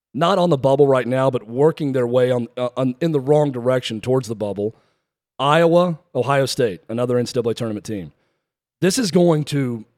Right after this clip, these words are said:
either cement their fate as a tournament team or knock them off the bubble. Right now, Michigan is in by most prognosticators, barely in the tournament. I find myself now, Paul,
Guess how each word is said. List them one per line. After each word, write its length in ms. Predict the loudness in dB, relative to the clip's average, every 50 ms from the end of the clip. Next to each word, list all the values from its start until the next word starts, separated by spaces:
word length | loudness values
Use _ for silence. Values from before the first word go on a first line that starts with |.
| _ _
either 260 | -2 0 2 0 0
cement 720 | 0 -2 -4 -4 -2 0 2 2 2 0 -2 -6 -20 -20 _ _ _ _ _ _ _ _ _ _ _ _ _ _ _ _ _ _ _ _ _ _ _ 0
their 120 | 0 0
fate 300 | 0 0 0 0 2 0
as 80 | -4 -8
a 40 |
tournament 380 | -8 -2 -2 0 0 0 -4 -4
team 320 | -4 -4 -2 -2 -2 -2 -2
or 120 | -2 0
knock 260 | 0 2 0 0 -2
them 140 | _ -4 -2
off 200 | -2 -2 -4 -4
the 120 | _ -10 -6
bubble. 340 | -6 -6 -6 -8 -10 -12 _ 2
Right 160 | 2 4 4
now, 120 | 2 0
Michigan 400 | 2 0 0 0 0 -2 -2 -4
is 160 | -4 -4 -10 _ _ -6
in 380 | -2 -2 -2 -2 -4 -12 -18 _ _ _ _ _ _ _ _ _ _ _
by 160 | -2 -2 0
most 560 | 0 2 2 4 4 2 2 -2 -8 -14 -16 _ _ _
prognosticators, 1000 | -4 -2 -2 -2 -4 -4 -6 -6 -8 -10 -12 -10 -10 -12 -12 -14 -18 -20 -20 -20 _ -20 _ _
barely 480 | 2 4 6 6 6 4 4 -2 -2
in 140 | -2 -2 -2
the 80 | -2 -2
tournament. 420 | -4 -4 -6 -6 -6 -10 -12 -16 _ _ _ _ _ _ _ _ _ _ _ _ _ _ _ _ _ _ _ _ _ _
I 160 | _ 2 2 2
find 320 | 2 0 0 0 0 0
myself 440 | 0 -2 -2 0 2 2 2 2 0
now, 240 | 0 2 2 2 0
Paul, 420 | 0 -2 -2 0 -2 -4 -6 -8